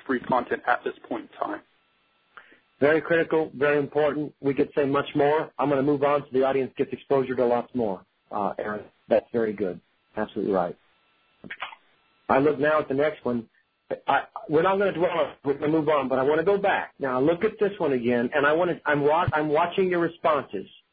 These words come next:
Speaker 2: What's the difference? Think about the three key words. They are, again, uh, credibility, I'm going in reverse order, relevance, and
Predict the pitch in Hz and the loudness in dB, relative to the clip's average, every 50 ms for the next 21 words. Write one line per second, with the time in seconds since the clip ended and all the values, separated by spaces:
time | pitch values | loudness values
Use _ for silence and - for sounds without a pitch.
0 | _ _ _ _ _ _ _ _ _ _ _ _ 127 170 185 190 - - - _ | _ _ _ _ _ _ _ _ _ _ _ _ 2 2 2 2 -2 -10 -20 _
1 | _ 196 196 185 160 - 196 175 - - 113 - - _ _ 170 185 190 208 208 | _ -2 -2 -2 0 0 -2 -2 0 -4 -10 -10 -12 _ _ -2 0 2 2 2
2 | 196 196 190 196 196 185 180 - 170 180 180 170 - - 185 175 170 175 170 147 | 2 2 0 0 -2 -4 -4 0 0 0 0 0 0 -2 0 2 2 4 4 2
3 | 120 92 - - _ _ _ _ _ _ _ _ _ _ - 143 151 147 156 170 | 2 -2 -4 -10 _ _ _ _ _ _ _ _ _ _ 0 2 4 4 4 4
4 | 165 127 101 82 - - _ - 131 131 127 160 165 151 131 107 90 - _ _ | 2 2 0 -4 -8 -14 _ -6 -6 -2 0 2 2 2 0 -2 -8 -14 _ _
5 | _ _ _ _ _ _ _ _ _ - 135 127 123 113 104 - - - _ _ | _ _ _ _ _ _ _ _ _ 0 2 2 2 2 0 -2 -6 -12 _ _
6 | _ _ _ _ _ _ _ _ _ _ _ _ _ _ _ _ _ _ _ _ | _ _ _ _ _ _ _ _ _ _ _ _ _ _ _ _ _ _ _ _
7 | _ _ _ _ _ _ _ _ _ _ _ _ _ _ _ _ - - 170 165 | _ _ _ _ _ _ _ _ _ _ _ _ _ _ _ _ -2 0 0 0
8 | 151 143 170 175 185 190 202 208 190 139 - - 127 131 139 135 139 135 127 127 | 2 0 0 0 0 0 -2 -4 -6 -8 -14 -6 0 0 2 2 2 0 0 0
9 | 120 143 151 143 - - 139 139 139 147 165 165 - _ _ _ _ _ _ _ | 0 0 0 0 0 0 0 2 2 0 -2 -4 -8 _ _ _ _ _ _ _
10 | _ _ 113 139 160 170 170 160 160 190 220 220 - - - - _ _ _ _ | _ _ 0 0 2 2 0 0 0 -2 -2 -2 -6 -14 -20 -20 _ _ _ _
11 | _ _ _ _ _ _ _ _ _ _ _ _ _ 131 143 143 139 135 131 | _ _ _ _ _ _ _ _ _ _ _ _ _ 0 0 0 0 -2 -4